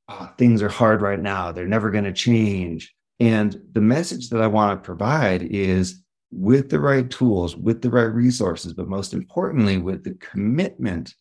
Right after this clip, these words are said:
to change, you can get through this and you can overcome the obstacles. You can remove the friction that's in your life. It turns out that this is a real area of inspiration and joy for me.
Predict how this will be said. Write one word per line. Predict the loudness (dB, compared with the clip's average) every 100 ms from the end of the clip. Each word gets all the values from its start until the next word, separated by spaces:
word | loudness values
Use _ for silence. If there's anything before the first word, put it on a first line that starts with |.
| _ _ _
to | -12
change, | -4 -4 -4 -8 -12 -16 _ _ _
you | 4 6
can | 6 4
get | 4 2
through | 0 2 2
this | 4 4 4 2 -8 _ -10
and | -6
you | -4
can | -2 -4 0
overcome | 2 4 2 -2 0 2 0
the |
obstacles. | -2 -4 -4 -6 -2
You | -2
can | -2 0
remove | 4 6 4 4
the | -2
friction | 0 0 0 -2 -4 -4 _ _ _ -4
that's | 0 0 -2 -14 _
in | -2 0
your | -2
life. | -6 -10 -16 _ _ _ _ _ _ _
It | -8 -6
turns | -8 -8 -6 -4
out | -4 0 0 -2 _ _ _
that | 0 2
this | -2
is | -2 -4 -8 _ _
a | 0
real | 2 4 4 4
area | 4 6 8 6
of | 4 0 2
inspiration | 0 2 2 2 0 -4
and | -4
joy | 2 4 4
for | 4 2
me. | 4 2 -2